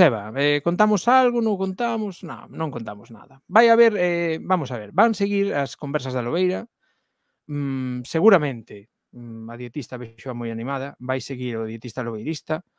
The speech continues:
Posiblemente, se acordamos uns horarios,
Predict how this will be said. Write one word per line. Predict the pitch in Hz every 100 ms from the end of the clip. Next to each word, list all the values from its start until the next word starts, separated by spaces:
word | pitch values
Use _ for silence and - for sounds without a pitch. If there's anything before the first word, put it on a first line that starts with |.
| _ _ _
Posiblemente, | 170 156 202 202 185 135 131
se | - 127 123
acordamos | 123 120 139 151 156 151 -
uns | 156 147 -
horarios, | 147 143 135 135 - -